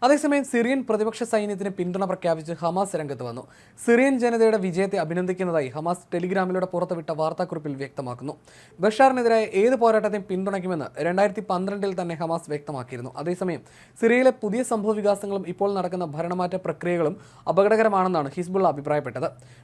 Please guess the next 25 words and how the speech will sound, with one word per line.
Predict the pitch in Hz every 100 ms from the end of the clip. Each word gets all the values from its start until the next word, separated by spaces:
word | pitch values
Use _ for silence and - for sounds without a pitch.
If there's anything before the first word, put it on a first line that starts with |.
| -
ബ്രിട്ടൻ, | 220 262 294 -
അമേരിക്ക | 196 202 247 233 233
തുടങ്ങിയ | 214 202 202
രാജ്യങ്ങൾ | 190 180 185 185 180
എച്ച് | 226 -
ടി | 202
എസിനെ | 196 202
തീവ്രവാദി | 190 180 190 196 190
ലിസ്റ്റിലാണ് | 180 180 175 143
ഉൾപ്പെടുത്തിയിരിക്കുന്നത്. | 156 147 151 143 131 123 123 123 - - - - -
സിറിയയിലെ | 233 254 269
ഭരണമാറ്റത്തിന്റെ | 220 208 220 226 202 202 202
പശ്ചാത്തലത്തിൽ | 180 - 185 180 170 160 -
എച്ച് | 165 -
ടി | 202
എസിനെ | 196 190 190 180
കരിമ്പട്ടികയിൽ | 190 208 208 196 196
നിന്ന് | 185 175
നീക്കിയേക്കുമെന്നും | 170 175 196 190 185 175 170
റിപ്പോർട്ടുകളുണ്ട്. | 151 175 156 135 120 - _ - _ 214
ബ്രിട്ടീഷ് | 247 294 302
സർക്കാർ | 294 277 254 -
ഇതു | 185 220
സംബന്ധിച്ച് | 226 214 202 202
ഉടൻ | 175 196